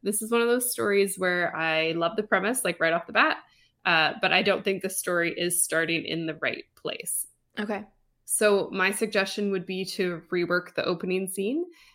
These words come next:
Speaker 1: uh, with Ellis. Like, maybe she stands up from grabbing something under the bar and she comes face to face with Wallace. And she has a moment where she's like, "Oh, cute guy."
Speaker 2: <laughs>
Speaker 1: Then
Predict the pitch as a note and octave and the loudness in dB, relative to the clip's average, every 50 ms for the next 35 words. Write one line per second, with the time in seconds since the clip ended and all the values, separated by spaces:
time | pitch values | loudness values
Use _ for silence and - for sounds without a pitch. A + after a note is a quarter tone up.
0 | _ _ - - E3 D#3+ D#3+ D#3 F3 E3 - - F3+ F3+ F#3 F3+ F#3 F3+ - - | _ _ -2 2 2 4 4 2 2 0 0 2 4 4 4 4 2 2 0 0
1 | E3 E3 E3 - F3+ F3 F#3 - - - - - - F#3 F3 F3 F#3 F#3 G3 F3 | 0 0 0 0 0 0 0 -2 -4 -4 -4 -2 0 2 2 2 2 2 2 2
2 | - - - - G3+ G3+ F#3+ F3 D#3+ E3+ E3+ F3+ F#3 F#3 - F3+ E3 F3+ F3+ E3+ | 2 0 -4 -4 -2 0 2 4 4 4 4 2 -2 -4 -6 -6 -6 -4 -4 -2
3 | E3 E3 E3 E3 D#3+ D#3+ - D#3+ D#3+ E3 E3+ E3+ E3+ E3+ E3+ E3+ E3 - - G3 | -2 -2 -2 -4 -6 -4 0 2 4 6 8 8 6 6 4 0 -2 -6 -6 -6
4 | F3 F3 - - - E3+ E3+ E3+ - G3 - - E3 D#3 D#3+ - - D#3+ - _ | -4 -4 -4 -2 -2 0 0 -2 -4 -4 -2 0 0 0 0 -2 -4 -8 -4 _
5 | G3 G#3 A3+ A3+ A3 G#3+ G#3 G#3 A3+ - - - - - - - - - - _ | 4 6 6 6 8 8 6 6 4 2 -2 -4 -8 -14 -20 -20 -20 -20 -20 _
6 | _ - F#3 F#3+ F3+ E3+ E3+ - F#3+ F3+ F3 - F3 E3+ E3 F3 F3 E3 E3 F#3 | _ -4 0 0 2 0 0 2 0 0 0 0 -2 -2 -2 0 0 -2 -2 -4
7 | - - - F3 E3+ - - F#4+ G4+ - D2+ - - - - - - - - - | -6 -4 -2 -2 0 0 2 2 2 2 0 -2 -6 -10 -8 -8 -4 0 4 6
8 | B3 B3+ F3 - - - - - - A3+ A#3 - A#3+ A#3 - G#3 G#3+ | 6 8 6 6 2 0 -4 -6 -6 -4 -4 -2 -4 2 6 8 8